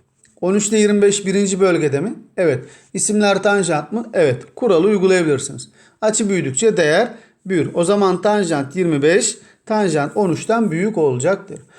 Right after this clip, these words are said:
Hocam peki tanjant ve sinüs arasında bir kıyaslama yaparsak nasıl yaparız arkadaşlar? Burada da şuna dikkat edeceksiniz. Eğer kırk beşi geçtiyseniz tanjant her zaman sinüsten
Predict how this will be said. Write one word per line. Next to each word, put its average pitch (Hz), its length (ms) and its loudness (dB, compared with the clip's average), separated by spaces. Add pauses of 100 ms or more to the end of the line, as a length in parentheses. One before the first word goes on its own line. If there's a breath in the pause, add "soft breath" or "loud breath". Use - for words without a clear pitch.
(240 soft breath)
Hocam 226 300 2
peki 233 340 -2
tanjant 226 520 0
ve 233 80 -2
sinüs 226 360 0
arasında 208 420 2
bir 196 120 -2
kıyaslama 196 500 2
yaparsak 180 560 0
nasıl 202 240 -4
yaparız 143 400 0
arkadaşlar? 127 680 -2 (360 loud breath)
Burada 214 260 2
da 262 100 2
şuna 202 540 -2 (240)
dikkat 175 360 -2
edeceksiniz. 139 680 -4 (440 loud breath)
Eğer 226 360 0
kırk 247 240 -6
beşi 196 440 -2
geçtiyseniz 220 1000 -2
tanjant 175 560 -2
her 208 180 2
zaman 202 460 -4 (420 loud breath)
sinüsten 202 640 -2